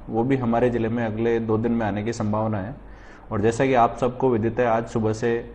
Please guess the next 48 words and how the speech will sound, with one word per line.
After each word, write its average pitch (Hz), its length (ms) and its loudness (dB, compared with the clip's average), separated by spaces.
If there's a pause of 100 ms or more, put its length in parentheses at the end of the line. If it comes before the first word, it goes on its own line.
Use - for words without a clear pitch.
(480)
पूरे 127 340 6
ज़िले 117 200 2
में 117 160 0
बादल 107 260 2
छाए 113 220 -2
हुए 110 160 0
थे 113 100 -6
और 131 160 -2
दोपहर 113 320 2
बाद 110 380 -2 (380)
दो 107 220 2
से 113 160 0
पाँच 117 340 0
बजे 110 140 0
तक 113 180 -6 (260)
ज़िले 110 220 2
के 113 120 0
विभिन्न 113 400 2
तहसील 113 460 -2 (440)
क्षेत्र 110 340 -2
में 107 200 -2
बारिश 104 320 0
हुई 87 140 -2
है। 82 120 -6 (1160)
मुझे 110 260 2
बताते 117 380 2
हुए 131 160 2
काफ़ी 131 260 -2
दुख 127 220 0
हो 110 100 2
रहा 101 100 -2
है 135 80 -8
कि 113 720 -4 (360)
आकाशीय 123 460 4
बिजली 117 300 0
से 120 280 -2 (560)
अभी 123 180 4
तक 135 160 0
हमारे 113 260 0
पास 113 300 -2
में 117 320 -4 (500)
तीन 123 200 4
जनों 113 220 0
के 120 80 0
मरने 107 280 0
की 117 80 -2
सूचना 104 340 -6
है 120 140 -10